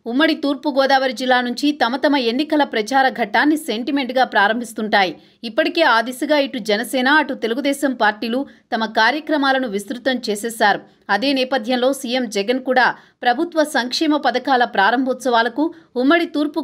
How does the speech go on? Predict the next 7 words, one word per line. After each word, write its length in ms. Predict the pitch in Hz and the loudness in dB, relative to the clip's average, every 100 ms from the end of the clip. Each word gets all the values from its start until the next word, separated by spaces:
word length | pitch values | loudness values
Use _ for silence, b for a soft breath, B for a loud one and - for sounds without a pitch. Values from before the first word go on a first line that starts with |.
| 269 | 2
గోదావరి 360 | 269 277 269 226 | 4 2 0 0
జిల్లానే 320 | 254 254 254 247 | 0 2 0 -4
కేంద్రంగా 420 | 269 254 262 240 233 247 | -4 -2 0 0 0 -4
చేసుకుంటున్నారు. 720 | 220 - 233 214 220 190 170 b b b | -6 -6 -8 -2 0 0 -2 b b b
కోనసీమ 440 | 285 302 339 359 320 294 | 0 2 0 -2 -2 -2
జిల్లా 180 | 254 269 269 | 0 0 0
పరిధిలోని 420 | 254 233 254 262 | -2 2 2 2